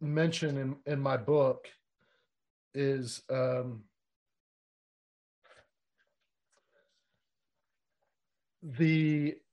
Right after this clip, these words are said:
the oracle at Delphi. Uh, you know, in, in the temple there, there's all these pillars, columns, and engraved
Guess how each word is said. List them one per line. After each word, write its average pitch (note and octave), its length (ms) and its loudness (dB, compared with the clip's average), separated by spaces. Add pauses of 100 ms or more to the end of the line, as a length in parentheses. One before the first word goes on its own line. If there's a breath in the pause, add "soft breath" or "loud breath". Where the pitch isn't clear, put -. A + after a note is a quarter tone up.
(120)
the C#3 140 -4
oracle G3+ 580 6
at A2 180 2
Delphi. A2+ 600 -4 (1080)
Uh, A#2 260 -6 (1080)
you C3 80 -10
know, A#2 200 -8 (100)
in, D#3+ 280 -2
in E3 180 4
the D#3+ 120 2
temple C#3 540 0
there, G#2+ 420 -8 (1500 soft breath)
there's C#3+ 680 2
all E3 200 8
these D3 520 0 (340)
pillars, A#2+ 560 2 (160)
columns, A2+ 580 -6 (380)
and C3+ 480 -4 (1400 soft breath)
engraved D#3 1040 4